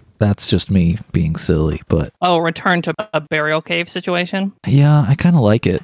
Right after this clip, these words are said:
Speaker 2: Yeah, I mean, I can see the appeal. I don't know why we started, how people started having cemeteries. This is a, a subject for a future episode. Like, how did the practice of centralized burial come about?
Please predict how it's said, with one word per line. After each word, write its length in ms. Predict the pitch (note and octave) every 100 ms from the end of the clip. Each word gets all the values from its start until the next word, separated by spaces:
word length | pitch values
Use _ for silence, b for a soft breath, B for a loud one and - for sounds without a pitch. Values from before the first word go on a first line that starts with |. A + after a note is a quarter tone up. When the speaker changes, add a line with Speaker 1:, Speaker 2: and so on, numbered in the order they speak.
| -
Speaker 2:
Yeah, 180 | B3 D4+
I 120 | F4+
mean, 180 | C#4 D#4
I 100 | D4
can 180 | D4+ F4
see 460 | - A#3+ A3+ A3+ -
the 200 | D#3+ D#3+
appeal. 640 | D#3+ - D3+ C#3+ C#3 D#3 _ -
I 80 | G3
don't 140 | C#4+
know 120 | E4+ A3+
why 400 | D#3 D3+ D3+ F#3+
we 140 | F#3
started, 560 | E3+ - D#3+ D#3+ D#3 E3+ -
how 220 | - F#3+
people 340 | G3 F#3+ F3 E3
started 340 | - D3+ D#3
having 340 | D#3+ D3+ D3
cemeteries. 640 | D3 D#3 D3+ D#3 - - -
This 140 | F3+
is 160 | G#3 G3
a, 180 | F3 E3+ -
a 120 | - D#3+
subject 440 | - D#3+ D3 C#3+
for 140 | -
a 40 | C#3+
future 260 | - D3+
episode. 400 | C#3+ G3+ - -
Like, 260 | - - - b b b
how 160 | - D#3+
did 140 | E3
the 120 | D#3
practice 540 | D3+ D#3+ D3 - D3 D3+
of 120 | C#3
centralized 720 | - G3+ D#3+ D3+ E3+ D#3 -
burial 460 | D#3+ D3+ D3+ - - _ _ -
come 160 | - D3
about? 280 | D3 -